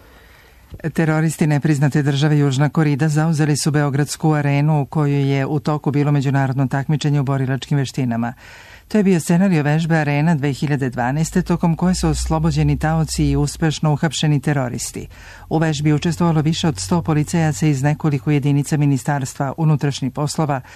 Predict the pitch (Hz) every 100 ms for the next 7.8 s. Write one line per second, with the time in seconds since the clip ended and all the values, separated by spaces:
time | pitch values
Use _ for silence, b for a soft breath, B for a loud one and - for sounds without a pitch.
0 | B B - - - 165 156 170 147 160
1 | 160 156 156 151 165 143 170 147 156 151
2 | 135 147 - 175 - - 147 160 147 139
3 | 143 135 139 127 123 - B B B B
4 | - 165 160 139 156 165 156 - 156 135
5 | - 127 139 147 208 170 - 151 151 180
6 | 156 139 - 180 - 147 143 156 - 135
7 | 131 - 165 135 127 107 101